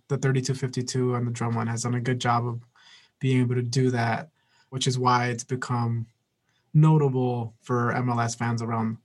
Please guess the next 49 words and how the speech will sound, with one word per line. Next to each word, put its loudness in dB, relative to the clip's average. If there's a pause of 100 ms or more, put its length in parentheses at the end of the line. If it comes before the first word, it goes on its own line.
the -6
country. -4 (180)
One 2
of 0
the 2
examples, -2
uh, -10
we -4
had 2
a -2
interview 6
last 0
week -2
from -4
Austin, 0
and, -4 (220)
you -4
know, 0 (300)
he 2
wasn't 4
shy 2
about 0
saying 0
that -2 (880)
L 4
A 6
F 2
C 2
was 0
a, 0
one 4
of 4
the 2
examples, -2
and -2
the -2
supporter 0
section 0
of 0
the -2
Drumline 0
was -4
one 2
of 2
the -4
things -4
that -4
he -2
touted 0